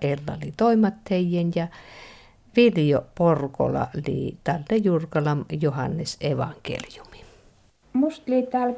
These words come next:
Speaker 2: kielos täkkär kirjaas, mili anarkelun Jurkalum Johannes evankeliumi. Jurkalum töjäli porkom kiuruvesi rovast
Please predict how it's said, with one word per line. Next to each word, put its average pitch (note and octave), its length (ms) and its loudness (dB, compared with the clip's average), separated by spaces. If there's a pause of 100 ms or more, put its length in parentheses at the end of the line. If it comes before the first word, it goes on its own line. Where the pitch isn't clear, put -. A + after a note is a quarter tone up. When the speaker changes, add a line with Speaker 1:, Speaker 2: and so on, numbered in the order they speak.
(140)
Speaker 2:
kielos B3 400 4 (100)
täkkär A3+ 440 0
kirjaas, G3 840 0
mili G#3+ 380 0
anarkelun G3+ 800 2 (180)
Jurkalum G3 640 4
Johannes A3 520 0
evankeliumi. F#3 800 -2 (1700)
Jurkalum C4+ 520 6
töjäli B3 440 6
porkom A#3 540 2 (200)
kiuruvesi A3+ 540 2
rovast A3 460 2